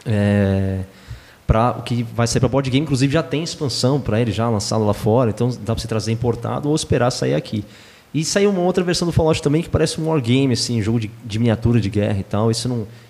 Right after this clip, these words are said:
eu vi por cima, não, não vi muita informação, mas você encontra tudo isso na Ludopedia, tá? É, e por fim, minha última indicação é um anime. Eu,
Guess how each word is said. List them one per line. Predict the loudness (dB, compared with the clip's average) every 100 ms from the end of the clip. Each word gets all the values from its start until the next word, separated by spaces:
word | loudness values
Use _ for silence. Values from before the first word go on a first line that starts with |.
| -6
eu | -2
vi | 2
por | 4 2
cima, | 2 2 2
não, | 2 0
não | 0
vi | 0
muita | 0 -4
informação, | -6 -4 -4 -2 0
mas | 0
você | 0
encontra | 0 0
tudo | 0
isso | 0 0
na |
Ludopedia, | 0 0 0 -2 -2 -8 -10 -20 -20 -20 -20 -6
tá? | -2 -2 -6 -18 -20 -20 -2
É, | 2 4
e | 4
por | 2 2
fim, | 2
minha | 2
última | 2 2
indicação | 2 2 2 2 2 0 0
é |
um | 2
anime. | 2 2 0 -2 -8 -2
Eu, | -2 -2